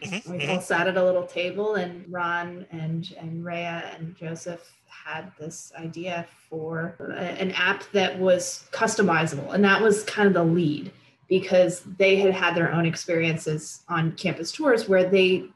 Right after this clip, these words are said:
Speaker 2: didn't quite get the information that they were seeking.
Speaker 1: Ron's friend's problem, going on a college tour, but not hearing anything about his intended field of study, wasn't an isolated incident.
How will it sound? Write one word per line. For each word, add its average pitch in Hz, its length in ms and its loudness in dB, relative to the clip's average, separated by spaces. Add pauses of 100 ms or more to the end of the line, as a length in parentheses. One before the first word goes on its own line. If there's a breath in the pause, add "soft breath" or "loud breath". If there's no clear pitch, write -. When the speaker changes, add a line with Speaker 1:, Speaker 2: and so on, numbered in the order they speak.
Speaker 2:
didn't 262 300 2
quite 208 180 2
get 185 140 0
the 165 120 0
information 160 520 -4
that - 180 -10
they 151 120 -4
were - 140 -6
seeking. 147 500 -8 (580 soft breath)
Speaker 1:
Ron's 202 280 0
friend's 147 320 0
problem, 127 580 0 (240)
going 139 220 0
on 143 40 0
a 143 40 -2
college 135 400 -2
tour, 98 360 -4 (280 soft breath)
but 143 100 0
not 202 160 0
hearing 202 240 2
anything 127 320 0
about 110 180 0
his 110 80 0
intended 135 460 0
field 127 220 -2
of 104 80 -4
study, 147 420 -2 (380 soft breath)
wasn't 196 380 0
an 131 120 -2
isolated 131 480 0
incident. 92 500 -4